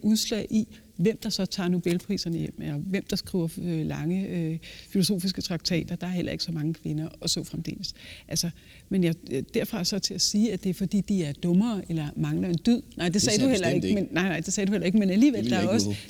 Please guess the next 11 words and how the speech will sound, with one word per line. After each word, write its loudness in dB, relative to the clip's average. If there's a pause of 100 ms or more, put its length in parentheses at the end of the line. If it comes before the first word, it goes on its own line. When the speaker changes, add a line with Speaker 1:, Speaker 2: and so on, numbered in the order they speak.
Speaker 1:
der 2
ligger 6
også -2
lidt 4
i 4
vores, 0
øh, 0 (320)
vores, 2
øh, 2 (180)
måde 4
at -4